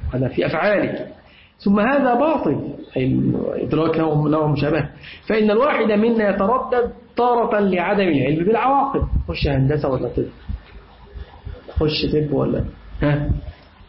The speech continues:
وتارة لما يكون في الفعلين من المصالح والمفاسد، فعل فيه مفسدة، فعل فيه مصلحة. أنكر على أبي الذي يدخن هذه مصلحة،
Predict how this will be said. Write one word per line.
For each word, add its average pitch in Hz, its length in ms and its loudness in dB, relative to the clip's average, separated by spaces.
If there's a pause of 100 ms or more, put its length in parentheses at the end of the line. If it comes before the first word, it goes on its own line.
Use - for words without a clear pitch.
(180)
وتارة 262 520 2
لما 233 260 2
يكون 262 560 2 (200)
في 190 180 0
الفعلين 208 800 0
من 185 100 2
المصالح 175 560 2
والمفاسد، 233 600 2 (920)
فعل 165 260 2
فيه 196 80 2
مفسدة، 233 560 2 (440)
فعل 156 180 0
فيه 151 80 2
مصلحة. 135 440 -2 (1600)
أنكر 175 300 2
على 139 480 0 (800)
أبي 160 400 2
الذي 143 480 2
يدخن 101 520 0 (800)
هذه 139 220 2
مصلحة، 143 460 -2